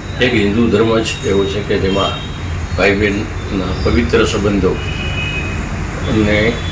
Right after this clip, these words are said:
રક્ષાબંધનના દિવસે બેન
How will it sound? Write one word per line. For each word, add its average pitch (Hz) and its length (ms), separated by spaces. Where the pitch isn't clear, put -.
રક્ષાબંધનના 107 760
દિવસે 92 400
બેન 104 300